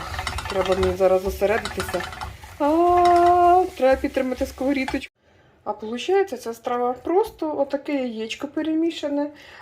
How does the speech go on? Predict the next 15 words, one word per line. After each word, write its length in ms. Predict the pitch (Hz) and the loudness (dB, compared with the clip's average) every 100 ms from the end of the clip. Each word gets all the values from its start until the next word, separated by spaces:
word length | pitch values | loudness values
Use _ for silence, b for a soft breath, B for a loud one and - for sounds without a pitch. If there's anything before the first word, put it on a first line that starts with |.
| B | B
але 260 | 226 240 247 | -2 0 -2
смак 480 | - 320 392 - | -2 0 0 -2
незвичайний. 840 | 247 262 254 240 240 214 208 214 214 | -4 -4 -4 -10 -10 -10 -10 -10 -10
Не 100 | 220 | -10
забудьте 380 | 220 262 285 | -10 -10 -8
посолити 680 | 269 226 - 220 208 202 202 | -10 -10 -12 -10 -8 -8 -10
ще. 240 | 196 208 208 _ _ _ _ _ b b b - - - _ _ _ _ b b b | -14 -14 -18 _ _ _ _ _ b b b -14 -14 -16 _ _ _ _ b b b
Спортилася 680 | - - 202 - 208 202 226 | -20 -8 -8 -4 -4 -2 -4
в 40 | |
мене 220 | 220 220 214 | -4 -2 -4
клійоночка, 760 | 226 220 247 233 196 - 185 185 B | -4 -2 0 0 -2 -6 -8 -10 B
ну, 220 | 208 190 | -6 -6
знайшла 440 | - 202 196 - 214 | -4 -2 -4 -4 -2
ось 220 | 190 190 | -2 -4
новеньку. 680 | 196 196 208 208 190 180 175 | -6 -4 -2 -4 -4 -8 -16